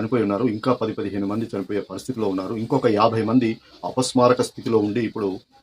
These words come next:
హాస్పిటల్లో ఉన్నటువంటి పరిస్థితి. మీడియా మాత్రం, జాతీయ మీడియా కొన్ని చెప్తున్నది, కొన్ని చెప్పట్లేదు.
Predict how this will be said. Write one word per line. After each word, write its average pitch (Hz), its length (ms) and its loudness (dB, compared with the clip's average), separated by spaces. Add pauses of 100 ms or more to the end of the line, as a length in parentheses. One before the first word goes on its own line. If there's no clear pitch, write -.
(160)
హాస్పిటల్లో 117 400 0
ఉన్నటువంటి 98 380 0
పరిస్థితి. 98 360 -4
మీడియా 117 420 6
మాత్రం, 107 380 0 (280)
జాతీయ 113 320 0
మీడియా 107 300 0
కొన్ని 110 300 -2
చెప్తున్నది, 107 320 -4
కొన్ని 107 220 -4
చెప్పట్లేదు. 104 540 -4